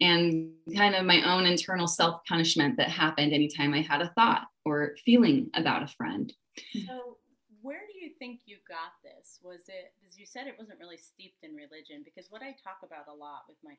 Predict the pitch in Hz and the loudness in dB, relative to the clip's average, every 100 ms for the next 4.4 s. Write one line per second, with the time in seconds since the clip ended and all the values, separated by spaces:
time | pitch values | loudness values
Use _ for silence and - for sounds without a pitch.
0 | _ 147 143 143 143 147 - 156 147 - | _ -20 -20 -20 -20 _ -20 -20 -20 -20
1 | _ _ _ _ 196 190 180 180 185 175 | _ _ _ _ -16 -14 -12 -16 -16 -16
2 | 175 170 170 - - 175 160 151 - - | -14 -14 -14 -14 -12 -14 -18 -20 -20 -20
3 | _ _ 160 143 139 _ 139 - _ _ | _ _ -20 -20 -20 _ -20 -20 _ _
4 | _ 185 175 165 | _ -18 -16 -18